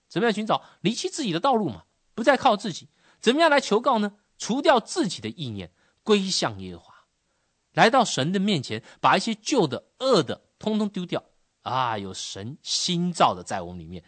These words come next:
这一切呢，都要更新了啊！那我们就看到这个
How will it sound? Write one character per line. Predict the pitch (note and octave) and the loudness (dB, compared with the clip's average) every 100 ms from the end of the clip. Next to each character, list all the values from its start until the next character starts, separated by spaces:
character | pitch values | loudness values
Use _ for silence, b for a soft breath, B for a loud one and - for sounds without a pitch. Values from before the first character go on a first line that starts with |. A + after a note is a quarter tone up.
| b b | b b
这 | - | -4
一 | A#3 F#3 | -4 -2
切 | - F#3 | 2 2
呢， | B2 - _ | 0 -8 _
都 | - G2+ | -12 -8
要 | F2 - | -10 -12
更 | G2 F#2 | -14 -8
新 | - F2+ | -8 -8
了 | D#2+ - _ _ | -16 -20 _ _
啊！ | F#2 G2+ F#2 - B - | -4 -2 -2 -6 B -4
那 | |
我 | B2 | -2
们 | A#2 | -2
就 | |
看 | C3+ C#3+ | -4 -2
到 | A#2+ B B | -2 B B
这 | C3+ | -4
个 | A#2 | -4